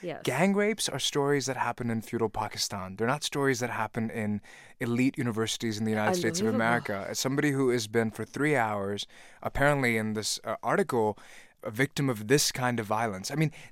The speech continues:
Speaker 2: that's happening while people are drinking downstairs, while there's a party happening.
Speaker 1: But, you know, Bilal, you and I have both been to frat parties. We've all been to frat parties. And, you know,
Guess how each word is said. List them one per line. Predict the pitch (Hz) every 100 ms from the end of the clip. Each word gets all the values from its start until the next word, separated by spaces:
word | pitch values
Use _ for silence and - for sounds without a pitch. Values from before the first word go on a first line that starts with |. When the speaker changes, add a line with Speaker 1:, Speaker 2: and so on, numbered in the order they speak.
| -
Speaker 2:
that's | 160 185
happening | 165 190 202 190 160 123
while | 139 170
people | 165 175 175 160
are |
drinking | 123 151 160 165
downstairs, | 151 147 139 - 151 139
while | 131
there's | 117
a | 110
party | - 151 160
happening. | 143 - 151 151
Speaker 1:
But, | 302
you | 330
know, | 349
Bilal, | 285 320 285
you | 285
and | 302
I | 285
have | 208
both | 190 190
been | 190 180
to | 180
frat | - 175 -
parties. | 170 170 165
We've | 214 -
all | 202 208
been | 180 170
to | 175
frat | - 160 147 -
parties. | 151 147 165 -
And, | 240
you | 311 370
know, | 196 175